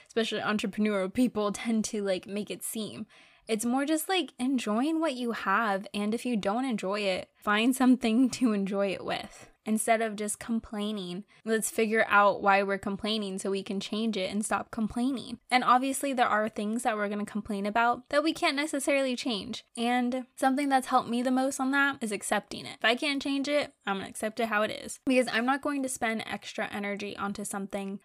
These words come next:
that I can't do anything about. I'd rather spend that energy on things that I can change.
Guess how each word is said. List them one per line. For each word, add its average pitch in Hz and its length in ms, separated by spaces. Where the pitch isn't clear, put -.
that 220 180
I 262 120
can't 302 260
do 247 140
anything 233 340
about. - 460
I'd 254 160
rather 285 280
spend 220 300
that 202 160
energy 196 380
on 190 180
things 196 260
that 196 120
I 190 100
can 233 300
change. 233 440